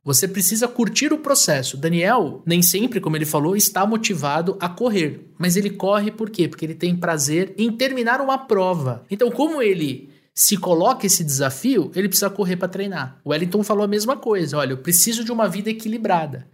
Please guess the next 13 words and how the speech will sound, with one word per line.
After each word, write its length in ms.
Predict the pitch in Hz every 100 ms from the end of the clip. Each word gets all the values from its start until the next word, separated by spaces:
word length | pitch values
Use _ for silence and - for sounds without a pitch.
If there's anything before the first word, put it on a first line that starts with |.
| -
Então, 260 | 170 214
quando 200 | 220 240
ele 100 | 277
percebe 500 | 277 269 - 196 160
que 120 | 147 160
ele 80 |
tá 120 | 165 160
trabalhando 500 | 156 147 147 147 143
demais, 760 | 170 170 175 220 233 - - _ _
ele 160 | 175 165
segura 420 | - 180 147 147
um 100 | 160
pouco 640 | 170 143 143 165 262 -